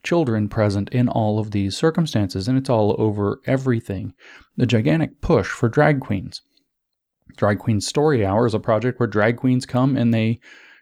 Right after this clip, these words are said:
read stories or books or whatever to children in classrooms and libraries. Cities across America have been hosting these for,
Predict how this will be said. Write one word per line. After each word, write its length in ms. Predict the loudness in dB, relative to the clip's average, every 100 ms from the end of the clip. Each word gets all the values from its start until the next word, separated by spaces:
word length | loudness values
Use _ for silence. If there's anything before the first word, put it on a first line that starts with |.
| _
read 380 | 0 0 0 -2
stories 540 | -4 0 2 0 -4
or 220 | -2 0 0
books 420 | 0 0 0 -2
or 200 | 0 4
whatever 520 | 4 2 0 -2 -6 _ -20 _ _
to 140 | 0 0
children 480 | 2 2 2 0
in 320 | 2 0 0 -4 _ _ -4
classrooms 500 | 0 0 2 0 2
and 140 | 2
libraries. 640 | 2 2 0 0 -2 -4 -10 -20 -20 _
Cities 420 | -10 -2 0 2 0
across 340 | 0 0 2
America 680 | 2 2 2 2 0 0 -2
have 180 | -4 -2
been 120 | -4
hosting 480 | 0 0 0 -2 -2
these 340 | 0 -2 -4 -10
for, 480 | -2 0 0 -2